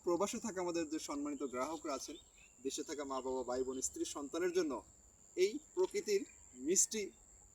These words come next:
শুভেচ্ছা তাদের কাছে পৌঁছে দিতে চান, আপনারা চাইলে কিন্তু আমাদের WhatsApp নাম্বার জিরো ওয়ান নাইন সেভেন সিক্স নাইন ফাইভ সিক্স জিরো সিক্স থ্রি এই নাম্বারে সরাসরি ফোন কল করে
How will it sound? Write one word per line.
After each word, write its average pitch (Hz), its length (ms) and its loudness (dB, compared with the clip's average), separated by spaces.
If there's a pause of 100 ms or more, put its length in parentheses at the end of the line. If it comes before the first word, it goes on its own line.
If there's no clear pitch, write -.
(320)
শুভেচ্ছা 202 500 6 (160)
তাদের 165 240 0
কাছে - 180 -2 (100)
পৌঁছে 175 280 4
দিতে 165 200 0
চান, 165 220 -2 (420)
আপনারা - 240 -4
চাইলে 147 240 0
কিন্তু 143 220 -4 (140)
আমাদের 131 260 -4
WhatsApp 185 420 2
নাম্বার 196 320 0 (500)
জিরো 196 160 10
ওয়ান 214 140 8
নাইন 208 300 2
সেভেন 175 320 4
সিক্স 415 420 4 (800)
নাইন 214 180 0
ফাইভ 240 300 0
সিক্স 165 280 4
জিরো 185 140 2
সিক্স - 240 2
থ্রি 220 160 -6 (100)
এই - 100 8
নাম্বারে 156 280 2
সরাসরি 175 440 2
ফোন 170 240 -2
কল 170 140 0
করে 175 220 -2